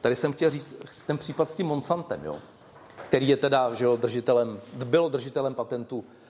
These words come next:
na glyfosát a na Roundup. Ten patent už vypršel, dneska to vyrábí každej, takže jako proto ta cena taky dost klesla. Monsanto bylo odsouzeno v Kalifornii k pokutě dvě stě osmdesát milionů dolarů. To je jako dost peněz, jo.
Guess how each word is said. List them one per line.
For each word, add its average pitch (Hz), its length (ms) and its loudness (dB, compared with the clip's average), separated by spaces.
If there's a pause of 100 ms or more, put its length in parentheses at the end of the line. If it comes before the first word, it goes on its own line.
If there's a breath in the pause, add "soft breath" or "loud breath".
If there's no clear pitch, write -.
(320 loud breath)
na 113 120 2
glyfosát 120 840 0 (140)
a 123 60 0
na 110 140 4
Roundup. 110 380 2 (280 loud breath)
Ten 131 100 2
patent 123 280 -2
už 120 120 -4
vypršel, 113 480 0
dneska 117 240 -6
to 117 100 -6
vyrábí 110 380 0
každej, 101 460 -4
takže 107 260 -6
jako 104 160 0
proto 107 280 -6
ta 110 80 -10
cena 107 220 -4
taky - 180 -6
dost 120 160 -4
klesla. - 540 -2 (760)
Monsanto 143 600 2 (320 loud breath)
bylo 135 180 6
odsouzeno 165 500 2
v 165 60 -2
Kalifornii 151 560 -2
k - 60 -16
pokutě 151 460 -2 (240 loud breath)
dvě 131 140 2
stě 170 200 0
osmdesát 165 600 0
milionů 147 420 2
dolarů. 127 480 2 (200)
To 135 80 -2
je - 20 2
jako 131 120 -2
dost 131 200 -4
peněz, 117 440 -8
jo. 71 140 -12